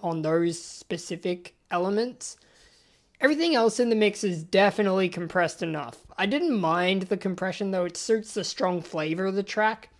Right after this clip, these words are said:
It's mixed loud, which can make it sound a bit busy at times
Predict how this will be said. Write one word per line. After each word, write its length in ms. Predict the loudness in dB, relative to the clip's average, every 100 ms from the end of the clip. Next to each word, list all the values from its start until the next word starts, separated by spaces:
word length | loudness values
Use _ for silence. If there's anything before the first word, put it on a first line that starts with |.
| _ _ _ _
It's 160 | -6 -2
mixed 320 | -2 -2 0
loud, 320 | 4 6 6
which 200 | 2 2
can 120 | 0
make 200 | 0 2
it 120 | 0
sound 400 | 2 2 2 2
a 60 | 4
bit 340 | 6 6 4
busy 320 | 0 0 2 0
at 120 | -2
times 580 | 0 2 2 2 0